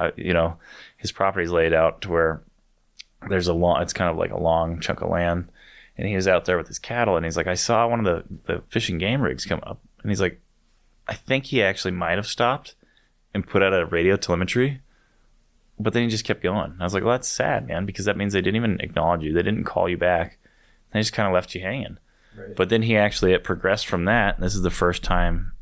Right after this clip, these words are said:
Speaker 1: that I haven't had a contract and been able to work with this man, that he's had a depredation in many years. And he had one this year.
Speaker 2: Wow.
Speaker 1: And they showed up like that once there was a dead cow on the ground.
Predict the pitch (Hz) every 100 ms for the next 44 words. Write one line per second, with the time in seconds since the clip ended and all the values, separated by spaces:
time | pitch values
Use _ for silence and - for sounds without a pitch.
0 | - 80 85 82 82 82 85 87 82 85
1 | 87 - 80 82 80 82 80 71 73 -
2 | 139 120 - 131 139 143 - - - -
3 | - _ 90 92 92 87 78 82 78 80
4 | 85 - 73 82 90 82 80 73 80 -
5 | _ _ _ _ 78 87 92 82 78 78
6 | - 85 71 - - - - - 95 90
7 | 95 87 80 - - - 80 - 57 -
8 | _ _ _ 87 87 80 82 71 - -
9 | - - - 90